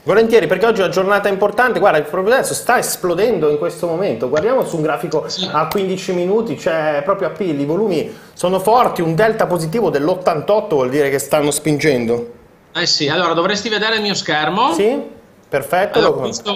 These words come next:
Speaker 2: sto usando CoinLib, eh, perché lo ritengo uno strumento molto più performante rispetto a CoinMarketCap, sia questo che BitGur. Allora, se vai a vedere, qui ovviamente abbiamo dei rialzi molto, molto importanti,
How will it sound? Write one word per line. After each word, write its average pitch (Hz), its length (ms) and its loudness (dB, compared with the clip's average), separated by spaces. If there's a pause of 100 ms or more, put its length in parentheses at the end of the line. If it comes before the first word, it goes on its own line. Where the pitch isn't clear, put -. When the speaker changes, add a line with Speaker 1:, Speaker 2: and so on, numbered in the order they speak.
Speaker 2:
sto - 280 -4
usando 185 440 0
CoinLib, 202 640 -2
eh, 175 880 0 (320)
perché 143 280 -4
lo 139 420 0
ritengo 151 260 2
uno 147 100 2
strumento 151 360 2
molto 156 260 2
più 151 120 -2
performante 147 560 0
rispetto 143 260 -4
a 135 40 -2
CoinMarketCap, 156 1160 -2
sia 139 220 -8
questo 139 260 -6
che 143 80 -4
BitGur. 202 680 -2 (540)
Allora, 196 300 0
se 233 140 -2
vai 302 180 0
a 339 40 0
vedere, 247 440 0
qui 269 180 -6
ovviamente 233 360 -4
abbiamo 190 280 -4
dei 190 140 0
rialzi 214 360 -2
molto, 190 240 -4
molto 165 220 -4
importanti, 117 760 -4